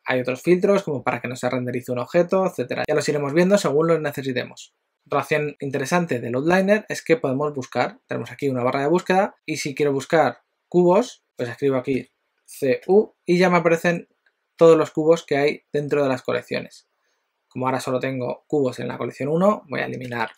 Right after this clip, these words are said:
la búsqueda, voy a arrastrar un cubo a otra colección, a la dos,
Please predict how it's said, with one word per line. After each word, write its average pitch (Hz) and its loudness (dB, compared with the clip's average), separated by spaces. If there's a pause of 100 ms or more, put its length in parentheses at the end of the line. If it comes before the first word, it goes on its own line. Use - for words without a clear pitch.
la 120 -6
búsqueda, 180 0 (360)
voy 139 -6
a 139 -2
arrastrar 127 -2 (920)
un 139 -8
cubo 131 -4 (380)
a 120 -4
otra 127 -2
colección, 170 0 (1900)
a 131 -14
la 123 -10
dos, 196 2